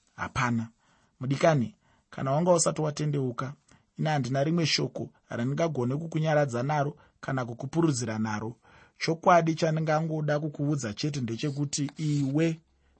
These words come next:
tendeuka. Asi kana waramba hako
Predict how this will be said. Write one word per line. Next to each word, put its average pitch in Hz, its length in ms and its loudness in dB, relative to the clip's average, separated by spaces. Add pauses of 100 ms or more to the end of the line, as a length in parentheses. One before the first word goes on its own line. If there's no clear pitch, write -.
tendeuka. 139 720 -2 (1600)
Asi 147 220 0
kana 202 200 4
waramba 190 440 6
hako 139 360 2